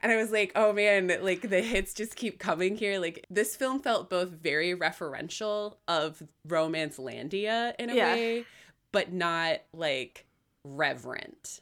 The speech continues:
Speaker 2: And to frame that for people who haven't seen the movie, her mother doesn't s-, tell it like this, like, rags to riches story. She's like, "Oh my God, she's always been a slut. Of course she writes sexy books. Like, she's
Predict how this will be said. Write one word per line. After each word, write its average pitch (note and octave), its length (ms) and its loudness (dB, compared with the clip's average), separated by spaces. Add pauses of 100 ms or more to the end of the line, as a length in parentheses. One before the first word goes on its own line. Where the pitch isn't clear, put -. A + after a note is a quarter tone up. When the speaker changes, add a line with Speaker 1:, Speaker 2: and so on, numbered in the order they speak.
Speaker 2:
And D4+ 220 4
to E4+ 160 0
frame E4 460 2
that G3 280 6
for - 140 -2
people G#3+ 300 -4
who G#3 140 -4
haven't G#3 360 0
seen G3+ 180 -4
the F#3+ 60 -4
movie, F#3 320 -4
her A#3+ 180 -2
mother C#4 360 2
doesn't G#3 340 -2
s-, - 240 -10
tell A3 320 0
it G3 160 0
like E3+ 260 -4
this, F3 240 -4
like, D#3 340 -6 (640)
rags A3 520 8
to G#3 100 2
riches G3 360 0
story. F3+ 240 0
She's A3 200 -6
like, G3+ 200 0
"Oh D4+ 220 12
my A#3+ 160 4
God, G3+ 300 4
she's B3 400 -4
always A3+ 420 4
been F#3+ 140 -2
a F3+ 60 -2
slut. E3 420 -2 (340)
Of D4+ 160 8
course F#4+ 300 8
she F4+ 120 4
writes C4 300 4
sexy B3 380 2
books. G#3+ 400 6
Like, G3+ 120 2
she's A3+ 220 -6